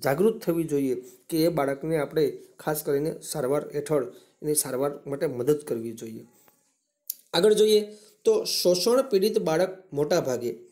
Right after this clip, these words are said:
ભય, ધમકી કે શરમ, સંકોચ કે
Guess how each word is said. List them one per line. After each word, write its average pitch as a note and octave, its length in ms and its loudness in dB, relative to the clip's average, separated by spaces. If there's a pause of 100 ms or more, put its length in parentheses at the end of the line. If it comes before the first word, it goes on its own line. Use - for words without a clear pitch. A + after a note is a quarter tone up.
(300)
ભય, F3+ 360 4
ધમકી E3 460 0
કે G3+ 180 2
શરમ, F3 340 2
સંકોચ E3 520 2 (420)
કે G3 380 2